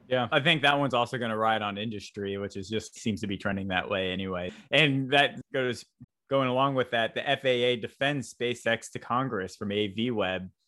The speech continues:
not gonna read this one out, but essentially, uh, the F A A inspector warned about to abort the launch of the S N eight for the Starship over,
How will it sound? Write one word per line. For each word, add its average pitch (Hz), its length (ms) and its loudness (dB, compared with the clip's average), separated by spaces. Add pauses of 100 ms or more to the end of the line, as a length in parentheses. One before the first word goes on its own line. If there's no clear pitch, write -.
(140)
not 156 160 4
gonna 147 100 2
read 143 200 2
this 131 160 -2
one 131 160 0
out, 135 260 2
but 120 160 -2
essentially, 131 800 -2 (340)
uh, 117 160 0
the 110 180 0
F 139 200 2
A 123 360 6
A 123 520 0 (420)
inspector 131 540 -2
warned 135 440 0
about 117 300 0
to 131 220 2 (100)
abort 131 400 2
the 127 80 0
launch 117 380 2
of 104 160 -4
the - 120 -2
S 110 200 0
N 104 180 0
eight 113 220 -2
for 107 100 -4
the 98 100 -6
Starship 107 640 0
over, 107 440 -2